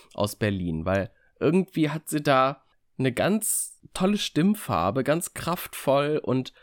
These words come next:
so ein bisschen dieses, dieses Dreckige, was sie so da drin hat, das kommt hier an einigen Stellen richtig toll raus. Das finde ich richtig cool gelungen und ich glaube, das kriegt man so im Studio nicht so schön hin.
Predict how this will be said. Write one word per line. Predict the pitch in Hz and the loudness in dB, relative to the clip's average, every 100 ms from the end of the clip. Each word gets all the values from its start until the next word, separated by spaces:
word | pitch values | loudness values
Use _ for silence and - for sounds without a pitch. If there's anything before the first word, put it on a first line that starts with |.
| - | -20
so | - | -8
ein | 131 | -4
bisschen | 160 - 143 | -2 0 0
dieses, | 135 135 131 123 - - - _ _ _ 135 | 0 -2 -2 -2 -4 -6 -14 _ _ _ -8
dieses | 131 127 123 - | -8 -6 -8 -8
Dreckige, | - 139 156 190 165 156 | -4 -4 -2 -2 0 0
was | 151 147 | 0 -2
sie | 143 | -4
so | 143 | -2
da | 135 | -2
drin | 135 135 135 131 | -2 -2 0 0
hat, | 127 123 - - _ _ _ | 0 0 -4 -20 _ _ _
das | - 110 | -6 -6
kommt | - 131 123 | -2 -2 -4
hier | - 127 | -2 0
an | 110 120 - | 2 0 -2
einigen | 107 120 123 123 | 0 0 0 -2
Stellen | - 113 113 | -4 -2 -2
richtig | 131 - - - | -4 -8 -12 -6
toll | - 143 | 0 2
raus. | 147 143 110 123 - - _ _ _ | 2 2 2 0 -2 -8 _ _ _
Das | - - | -18 -8
finde | 127 120 | -4 -4
ich | - | -4
richtig | 143 - - - | -8 -8 -16 -8
cool | 180 175 165 - _ | -2 -2 -2 -10 _
gelungen | 147 147 147 104 120 - _ _ _ | -2 0 0 0 -4 -6 _ _ _
und | - | -8
ich | 110 - | -8 -2
glaube, | 107 131 | 0 0
das | 123 - | -2 -6
kriegt | - 151 - | -8 -12 -4
man | 131 104 | -2 -2
so | 117 120 135 120 - | 0 0 2 0 -4
im | 117 | -4
Studio | 113 - - 226 226 190 156 | -4 -4 -4 -4 0 0 0
nicht | 151 | -2
so | - | -6
schön | 170 127 107 | -6 -4 -4
hin. | 104 82 | -4 -6